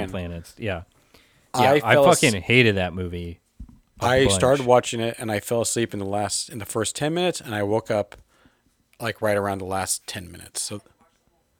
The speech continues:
Speaker 1: Yeah. It
Speaker 2: So
Speaker 1: was,
Speaker 2: then I
Speaker 1: it was difficult to get through, but I, but I finished it.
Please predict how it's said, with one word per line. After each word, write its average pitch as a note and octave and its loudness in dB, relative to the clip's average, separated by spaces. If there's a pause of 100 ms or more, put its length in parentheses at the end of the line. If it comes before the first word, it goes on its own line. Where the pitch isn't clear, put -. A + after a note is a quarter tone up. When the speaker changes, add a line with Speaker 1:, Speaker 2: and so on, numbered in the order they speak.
(460)
Speaker 1:
Yeah. D#2+ -8 (340)
It B2+ 2
Speaker 2:
So B2 -4
Speaker 1:
was, A#2+ 0
Speaker 2:
then A2+ -2
I A#2 -6
Speaker 1:
it A2+ -2
was A2+ -4
difficult A2 0
to G2+ -6
get F2 -8
through, F2 -8
but G#2 -2
I, G#2 -2 (120)
but - -4
I E3+ 0
finished A3 -6
it. D#2+ -14